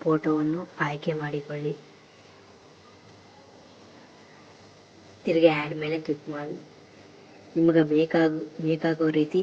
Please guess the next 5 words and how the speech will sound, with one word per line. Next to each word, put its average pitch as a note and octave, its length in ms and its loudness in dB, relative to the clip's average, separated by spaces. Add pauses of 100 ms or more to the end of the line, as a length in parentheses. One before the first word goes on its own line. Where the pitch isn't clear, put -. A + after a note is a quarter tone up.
ಅಡ್ಜಸ್ಟ್ D#3 460 -4
ಮಾಡಿಕೊಳ್ಳಿ. C#3+ 560 0 (3000)
ಅಡ್ಜಸ್ಟ್ E3+ 440 2
ಮಾಡಿದ D3+ 460 2 (180)
ನಂತರ C#3+ 300 0